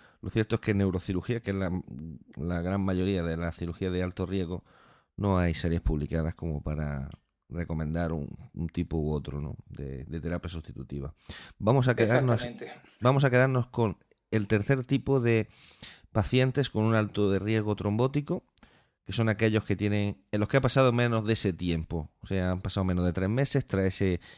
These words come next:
Speaker 1: infarto, tras esa cirugía de revascularización coronaria, tras ese ictus, o ha pasado menos de un año en el que se le implantó el stent fármaco activo. ¿Qué pasa en esos pacientes?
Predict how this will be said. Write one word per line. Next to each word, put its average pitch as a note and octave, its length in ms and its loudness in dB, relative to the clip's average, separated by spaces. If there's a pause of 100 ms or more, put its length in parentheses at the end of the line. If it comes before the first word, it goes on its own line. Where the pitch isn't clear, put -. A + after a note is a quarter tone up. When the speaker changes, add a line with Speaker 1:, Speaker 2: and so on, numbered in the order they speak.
Speaker 1:
infarto, A#2 720 0
tras G2 180 -2
esa F#2 80 -2
cirugía G2 440 -2
de F#2 60 2
revascularización F2+ 640 -2
coronaria, A#2+ 680 2 (240)
tras G2 140 2
ese F2+ 200 -2
ictus, D3+ 440 0 (1500)
o C#3+ 340 8
ha G2+ 100 2
pasado A#2+ 280 6
menos A#2 240 6
de A2 60 6
un A2 60 4
año C3+ 360 2 (760)
en A2 140 0
el G2+ 80 2
que G2 120 0
se G#2 120 -2
le G2 80 2
implantó F#2+ 420 0
el A#2 100 4
stent G#2 220 -2
fármaco F#2 440 0
activo. D#2+ 420 -4
¿Qué B2+ 100 0
pasa B2+ 240 2
en A#2 60 2
esos G#2+ 160 -2
pacientes? D#2 560 -4